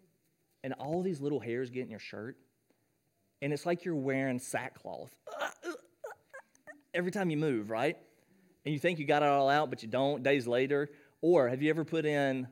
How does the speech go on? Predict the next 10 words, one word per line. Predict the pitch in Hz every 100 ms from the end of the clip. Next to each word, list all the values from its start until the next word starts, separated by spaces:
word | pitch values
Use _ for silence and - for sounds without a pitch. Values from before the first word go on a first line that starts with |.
| -
fiberglass | 131 127 123 127 120 127
insulation? | 117 110 107 104 - 110 _ _ _ _ _ _ _ _ _ _ _ _ _ _ _ _ _ -
Okay, | 117 123 113
more | 110 120
people | 117 113 110
there. | 107 - - - - _ _ -
That | 156 226
stuff | 170
is | 117 104 -
terrible. | 139 208 233 190 127 -